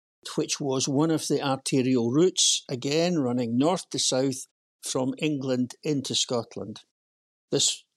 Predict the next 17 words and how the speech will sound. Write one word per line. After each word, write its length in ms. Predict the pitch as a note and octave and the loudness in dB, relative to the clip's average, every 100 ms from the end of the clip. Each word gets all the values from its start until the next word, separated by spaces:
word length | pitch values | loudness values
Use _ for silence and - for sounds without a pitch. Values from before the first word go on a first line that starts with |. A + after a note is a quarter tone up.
| - | -10
again, 500 | C#3 D3 E3+ C3 B2 | -2 0 2 0 -4
is 200 | - - | -8 -8
significant 720 | B2 C3 A#2+ B2 - - _ | -8 -8 -8 -6 -6 -6 _
because 420 | A#2 - D3 C3+ | -6 0 0 2
of 180 | A#2+ A#2+ | 0 -2
what 360 | B2 C#3+ D#3 C#3+ | -6 -2 0 2
we 140 | C#3+ | 0
know 420 | B2+ C#3+ C3 A2+ G#2+ | 2 4 4 0 -6
about 320 | B2 B2+ A#2+ - | -4 -2 -4 -4
his 360 | B2+ A2+ - - _ | -2 0 -2 -6 _
transport 560 | - B2+ B2+ - B2 A2 - - | -4 -2 -2 -2 -4 -4 -8 -6
methods 460 | C3+ B2 - G#2+ | -4 -2 -4 -4
and 160 | C3 B2 | -4 -4
the 140 | - C3 | -2 0
routes 300 | D3 E3 - | 0 0 -2
he 80 | |
used. 480 | A#2 A#2+ A2+ A2+ - | -2 0 0 -2 -8